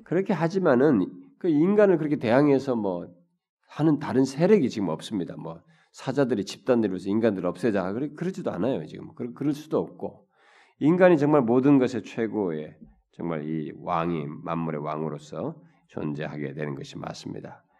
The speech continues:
그러다 보니까 이제 우리들이 인간 위에 다른 것이 없는 것이 현실 속에 있으니까 너무 인간들을 영광스럽게 하는 것이. 그 우리들이, 우리들 사이에서도 이제 그런 논리들과 사상들이 자꾸 만들어지고 지라론까지 나와서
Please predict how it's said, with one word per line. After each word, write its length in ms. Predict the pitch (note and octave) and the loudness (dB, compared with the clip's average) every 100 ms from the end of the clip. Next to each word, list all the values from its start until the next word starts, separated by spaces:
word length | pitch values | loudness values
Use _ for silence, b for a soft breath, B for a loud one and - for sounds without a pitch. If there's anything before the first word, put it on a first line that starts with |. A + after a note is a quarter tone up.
| _ _ _ - | _ _ _ -8
그러다 240 | F#3+ D4 | -4 -2
보니까 280 | G#3 C3+ D3+ | 0 2 2
이제 100 | C3+ | 2
우리들이 420 | A2+ C#3 C#3 A#2 | 2 2 4 4
인간 320 | A#2+ C3+ C#3 A#2 | 6 6 6 6
위에 100 | A2+ | 2
다른 220 | G#2 A2+ | 2 2
것이 160 | G#2+ | 2
없는 260 | F#2+ G2 A#2 | 0 2 2
것이 180 | A2+ F#2+ | 2 0
현실 300 | C3 C#3+ D3 | 0 2 0
속에 200 | C3 F2 | 0 -2
있으니까 640 | E2+ G2 D#2+ G2+ A#2+ F#2+ - | -2 -4 -4 -4 -4 -4 -6
너무 320 | C#3+ A3+ C#4+ | -2 2 4
인간들을 580 | B2+ G#2+ B2 C3 B2 E2+ | 4 4 4 2 0 -2
영광스럽게 560 | E2+ F2+ A#2 D#3 D#3+ | 0 0 0 0 -2
하는 260 | C3+ F#2+ E2+ | -4 -4 -6
것이. 260 | - - _ _ _ _ _ _ _ _ | -10 -18 _ _ _ _ _ _ _ _
그 100 | - | -2
우리들이, 480 | C#3 E3+ F3+ G#3+ G3+ B B B B B B _ - - - | 0 2 2 0 -2 B B B B B B _ -20 -10 2
우리들 320 | F3+ A3 A#3 | 6 8 6
사이에서도 580 | A3 E3 D#3 D3+ C#3+ A2+ | 4 0 0 0 0 2
이제 180 | A2 | 2
그런 420 | G#2+ B2+ B2+ A2 G2 | 2 6 6 6 2
논리들과 560 | G2+ G#2+ A2 G2+ G2 | 2 4 4 4 0
사상들이 600 | - G2+ G2+ G2+ F2 F2+ | -2 -4 -2 0 0 -4
자꾸 240 | F2+ F2 F2+ | -6 -10 -8
만들어지고 600 | D#2 E2 E2 D#2 E2 D#2+ | -6 -6 -6 -6 -8 -10
지라론까지 680 | - G2+ F#2+ F2+ D2+ D#2+ | -4 0 0 -2 -6 -8
나와서 760 | E2+ D#2+ D#2 D2+ C3+ B2 - | -8 -8 -12 -8 -2 -2 -2